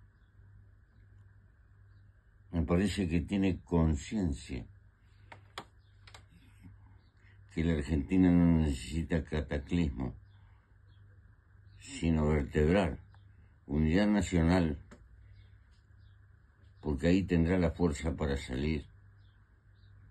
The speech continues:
del drama en el cual está sumergida. Por eso,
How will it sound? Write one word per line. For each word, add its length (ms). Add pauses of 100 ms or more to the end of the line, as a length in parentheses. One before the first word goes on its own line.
(960)
del 200
drama 300
en 80
el 180
cual 220
está 220
sumergida. 760 (1900)
Por 180
eso, 340